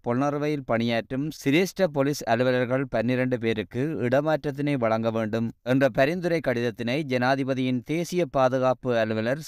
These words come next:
சாகல ரத்நாயக்கவின் கையொப்பத்துடன் தயாரித்து போலீஸ் உத்தியோகத்தர்களுக்கு வழங்கியிருந்தார்.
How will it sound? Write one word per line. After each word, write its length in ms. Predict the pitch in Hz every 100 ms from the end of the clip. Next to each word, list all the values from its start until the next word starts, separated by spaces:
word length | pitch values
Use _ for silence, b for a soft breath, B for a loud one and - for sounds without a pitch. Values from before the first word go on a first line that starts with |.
| -
சாகல 420 | 123 156 170 160
ரத்நாயக்கவின் 880 | 127 117 151 147 143 127 135 131 131 -
கையொப்பத்துடன் 680 | 110 117 - 107 113 113
தயாரித்து 580 | 101 104 104 104 87 117 180 - _ _ _ _ _
போலீஸ் 340 | 147 185 208
உத்தியோகத்தர்களுக்கு 800 | 156 147 151 131 117 107 - 110 120
வழங்கியிருந்தார். 720 | 110 127 120 110 117 117 90